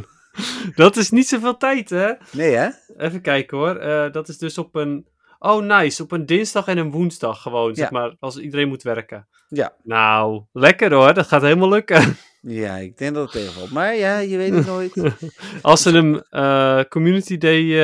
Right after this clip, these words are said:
Speaker 1: eh, shiny kans geven, dan wel.
Speaker 2: Misschien, dat is nog niet aangekondigd, wordt het wel de Spotlight Hour.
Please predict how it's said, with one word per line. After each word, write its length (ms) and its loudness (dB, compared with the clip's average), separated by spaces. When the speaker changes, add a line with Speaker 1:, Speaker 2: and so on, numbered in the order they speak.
Speaker 1:
eh, 60 -6
shiny 600 -2
kans 280 -2
geven, 360 -2
dan 160 -4
wel. 280 -12
Speaker 2:
Misschien, 760 -6
dat 100 -16
is 60 -16
nog 120 -6
niet 180 -6
aangekondigd, 540 -10
wordt 160 -8
het 120 -12
wel 180 0
de 60 -10
Spotlight 460 -6
Hour. 360 -12